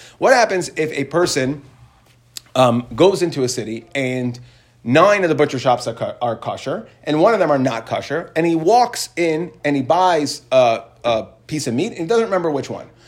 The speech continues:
So we said there's a din of kol kavua kemechza mechza dami, that even though nine are kosher and one is treif, so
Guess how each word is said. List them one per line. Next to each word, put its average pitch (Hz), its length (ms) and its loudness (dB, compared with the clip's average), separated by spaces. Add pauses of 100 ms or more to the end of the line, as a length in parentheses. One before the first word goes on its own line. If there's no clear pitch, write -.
(200)
So 160 160 0
we 151 180 2
said 190 220 2
there's 151 120 -2
a 156 60 0
din 180 480 4
of 147 300 4
kol 170 200 2
kavua 202 600 4
kemechza 156 500 0
mechza 120 320 -4
dami, 101 300 -8
that 160 120 0
even 240 200 -2
though 196 100 2
nine 165 460 4
are 147 120 0
kosher 165 440 -2
and 123 160 -4
one 190 160 -2
is 220 120 -6
treif, 220 500 2 (1080)
so 160 340 0